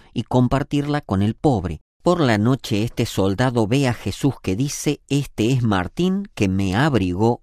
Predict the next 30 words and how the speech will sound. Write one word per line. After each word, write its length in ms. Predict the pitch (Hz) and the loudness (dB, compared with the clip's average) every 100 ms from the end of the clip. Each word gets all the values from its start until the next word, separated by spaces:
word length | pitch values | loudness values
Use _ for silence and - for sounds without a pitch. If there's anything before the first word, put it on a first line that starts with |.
| - | 0
con 220 | 165 147 | 0 0
su 160 | - | -4
capa". 420 | - 131 - - - _ - | -4 -6 -6 -10 -12 _ -6
Después 400 | 117 113 - 175 | -4 -2 -2 2
de 140 | 127 | 2
dedicarse 560 | 110 147 117 120 127 104 | 2 0 0 -2 -2 -2
a 40 | |
la 120 | 85 113 | 0 0
oración 400 | 95 - 127 123 | -2 -4 -2 0
en 120 | 92 | 0
el 140 | 127 | 0
desierto 540 | 92 - 117 123 - 104 | -2 -4 -2 -2 -2 -4
y 80 | |
hacerse 400 | 82 - 127 - | -4 -4 -4 -4
famoso 580 | 123 82 87 127 - 131 | -4 -4 -2 -2 -2 -4
por 180 | - 110 | 0 0
sus 240 | - 110 | 2 -2
milagros 680 | 107 107 107 143 143 131 - | 2 0 2 0 -2 -6 -6
en 240 | - 95 110 | -4 -2 0
vida, 360 | 139 90 117 - - | 0 0 -4 -6 -2
Martín 460 | 107 123 165 170 | 0 0 0 0
fue 200 | - 175 | 2 0
elegido 440 | 151 120 - 156 156 | 2 0 -2 0 0
por 200 | 117 92 | 2 0
el 120 | 90 | 0
pueblo 420 | - 151 156 151 | 0 0 2 2
obispo 460 | 104 117 127 - 131 | 2 0 -4 -4 -2
de 100 | 135 | 0
Tours. 380 | - 131 - - - _ - | 0 0 -2 -14 -20 _ -2
Es 320 | 156 - | -2 -2